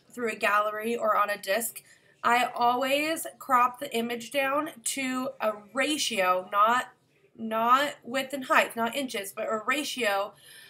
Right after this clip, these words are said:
of eleven by fifteen, eleven to fifteen. So, um, switch it there. There, fifteen to eleven. This is, um, what is recommended by,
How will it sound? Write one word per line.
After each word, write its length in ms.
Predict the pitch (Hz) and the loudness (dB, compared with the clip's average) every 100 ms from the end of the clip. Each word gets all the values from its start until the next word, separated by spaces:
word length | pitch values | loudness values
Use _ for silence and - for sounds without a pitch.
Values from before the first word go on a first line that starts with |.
| _ | _
of 140 | 247 240 | 0 2
eleven 420 | 247 233 226 233 | 4 4 4 2
by 160 | 226 226 | 2 0
fifteen, 640 | 226 220 - 226 165 151 220 | -2 -10 -8 -8 -8 -10 -2
eleven 340 | 226 220 220 | 0 0 -2
to 80 | 202 | -10
fifteen. 680 | - 175 - 233 - 233 226 _ _ _ _ _ _ _ _ _ - | -12 -14 -10 -10 -10 -14 -18 _ _ _ _ _ _ _ _ _ -12
So, 720 | - 247 233 226 226 226 226 _ _ _ _ _ _ _ _ _ _ | -4 4 6 6 4 0 -8 _ _ _ _ _ _ _ _ _ _
um, 540 | 240 226 208 196 196 190 _ _ 214 226 _ _ _ _ _ - | 2 2 2 -2 -10 -16 _ _ -18 -18 _ _ _ _ _ -20
switch 360 | - - - | -16 -16 -14
it 100 | 233 | -12
there. 200 | - - _ | -12 -14 _
There, 280 | - - - - | -4 -4 -6 -16
fifteen 420 | - 254 - 269 | -14 -12 -8 -8
to 80 | 247 | -4
eleven. 400 | 254 220 165 - _ - - - - - | 0 0 0 -8 _ -20 -20 -20 -20 -4
This 420 | 269 285 311 - - | 2 4 4 0 0
is, 760 | 277 262 269 247 226 - - _ _ _ | 0 0 -2 -4 -2 -2 -4 _ _ _
um, 540 | 240 226 220 220 220 - _ _ | 0 2 2 0 -4 -12 _ _
what 220 | - 240 | -2 0
is 140 | 233 226 | 0 0
recommended 800 | 233 233 233 233 254 262 262 - | 0 0 -2 -2 -2 -4 -6 0
by, 720 | 226 220 214 214 220 220 | 2 4 4 2 0 -4